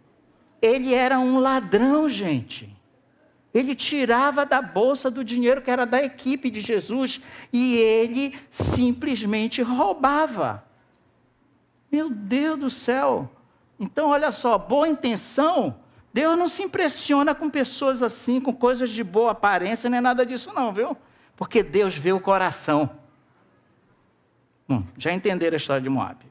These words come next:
Eu tô caminhando pra finalizar. Aí o que que acontece nessa história? Eu não vou ler isso aqui que não vai dar tempo. A lei do levirato era o seguinte, perdão, a lei do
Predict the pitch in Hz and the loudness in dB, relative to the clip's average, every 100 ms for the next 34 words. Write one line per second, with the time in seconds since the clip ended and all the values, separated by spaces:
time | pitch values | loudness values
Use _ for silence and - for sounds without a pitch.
0 | _ _ - 143 - 175 220 214 180 175 | _ _ -8 -6 -6 -2 -2 0 -2 -2
1 | 185 180 151 139 131 117 113 98 120 127 | -2 -4 -6 -2 -2 -4 -8 -4 -2 -2
2 | 147 - _ _ _ _ _ - 208 262 | -4 -12 _ _ _ _ _ -2 0 0
3 | 269 302 254 247 190 - 180 175 - - | -4 -2 -2 0 -2 2 0 0 -4 -8
4 | 170 156 175 156 - 117 92 92 98 95 | -4 -4 -2 -4 -2 -4 -4 -12 -18 -20
5 | _ _ _ _ _ _ _ _ _ - | _ _ _ _ _ _ _ _ _ -4
6 | 160 185 180 185 170 156 147 - 127 147 | -2 -2 0 0 2 0 -4 -10 -12 -10
7 | - 147 143 135 135 135 92 90 _ _ | -4 -2 -2 0 -2 -4 -16 -16 _ _
8 | _ _ _ - 381 277 247 254 196 180 | _ _ _ 0 2 2 0 0 0 0
9 | 147 127 123 139 131 - 101 90 - 147 | 0 0 2 2 0 -10 -16 -16 -10 -8
10 | 147 - 170 123 110 - - - _ _ | -8 -8 -10 -6 -8 -10 -16 -16 _ _
11 | _ _ _ _ _ - 131 113 107 92 | _ _ _ _ _ -10 -8 -6 -10 -16
12 | _ _ _ _ _ _ 131 147 190 175 | _ _ _ _ _ _ -2 0 0 -2
13 | 151 | -6